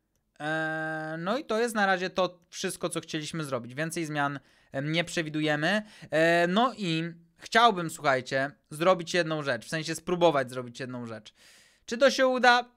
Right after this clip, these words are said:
Wątpię, ale mamy taką możliwość, więc to zróbmy. E, chciałbym spróbować wykupić Natana Ake. W sensie wykup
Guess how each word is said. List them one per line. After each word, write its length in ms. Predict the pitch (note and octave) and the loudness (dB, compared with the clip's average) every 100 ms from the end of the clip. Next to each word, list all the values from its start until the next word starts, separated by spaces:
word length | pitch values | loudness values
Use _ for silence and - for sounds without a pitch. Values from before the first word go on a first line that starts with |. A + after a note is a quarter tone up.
| _ D4+ | _ 4
Wątpię, 520 | F4 D4+ G#3 - C3+ - | 8 8 8 0 -4 0
ale 240 | B3 D4+ C#4 | 4 6 6
mamy 320 | C#4+ D4+ B3 | 4 4 4
taką 280 | G#3 - E3+ | 2 2 -2
możliwość, 640 | D#3+ D3 C#3+ C#3+ D3 - | -2 -4 -4 -2 -4 -4
więc 300 | D#3+ G#3 G#3 | -2 -2 0
to 120 | A3+ | 0
zróbmy. 440 | G3 G#3+ E3+ A#2 - - - - | 2 2 0 -8 -16 -20 -16 -2
E, 440 | D3+ E3+ E3+ F3 | 2 4 4 2
chciałbym 400 | E3+ B3 C4 C4 | 2 6 6 4
spróbować 460 | A3 - A#3+ A3+ G3 | 0 2 4 4 4
wykupić 420 | G3+ G#3+ G#3+ E3+ | 0 -6 -8 -6
Natana 400 | E3+ D3+ D3+ C3+ | -4 -2 -2 -4
Ake. 240 | B2 - A2 | -6 -10 -8
W 60 | |
sensie 400 | - G3+ A3 G#3 - - - | -2 0 2 2 0 -14 -6
wykup 580 | D3+ B3 A3+ A#3+ A#3+ | 2 2 2 0 -2